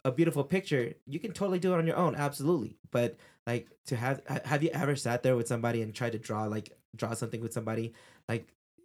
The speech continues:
it's not gonna come out the way you want it to. People, people are in it perfectionists, and nothing's perfect. You, you gotta, you gotta accept the fact that,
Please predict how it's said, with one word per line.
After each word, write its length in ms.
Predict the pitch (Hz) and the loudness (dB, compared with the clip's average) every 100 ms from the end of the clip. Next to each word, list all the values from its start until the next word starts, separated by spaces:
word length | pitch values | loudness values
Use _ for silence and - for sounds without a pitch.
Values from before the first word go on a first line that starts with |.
| _ | _
it's 140 | 127 | -4
not 100 | 175 | -2
gonna 80 | 185 | -2
come 160 | 170 165 | 0 2
out 180 | 156 151 | 2 2
the 80 | 139 | 0
way 100 | 131 | 0
you 140 | 117 139 | 0 -2
want 200 | 131 101 | -2 -6
it 80 | |
to. 140 | - - - _ _ | -8 -12 -14 _ _
People, 340 | 160 160 180 - - _ | 0 2 0 -2 -16 _
people 240 | 196 190 | 0 6
are 120 | 175 151 | 6 8
in 200 | 156 156 | 6 4
it 220 | 151 - | 2 0
perfectionists, 640 | 143 135 143 135 117 107 - _ _ _ | 0 0 0 0 -2 -4 -12 _ _ _
and 420 | 123 117 117 110 101 - _ _ _ _ _ - - _ _ | -2 0 0 -4 -10 -18 _ _ _ _ _ -14 -14 _ _
nothing's 300 | 139 156 180 - | -4 -2 -2 0
perfect. 320 | 170 - - _ _ - | -2 -2 -8 _ _ -4
You, 140 | 131 | 0
you 180 | 139 135 | 2 2
gotta, 360 | 156 160 156 143 - _ | 4 6 6 4 -6 _
you 100 | 139 | 0
gotta 200 | 151 156 | 2 2
accept 300 | 151 - 139 | 0 -2 -2
the 60 | 143 | 0
fact 240 | 135 127 | 0 0
that, 240 | 113 107 | 0 -2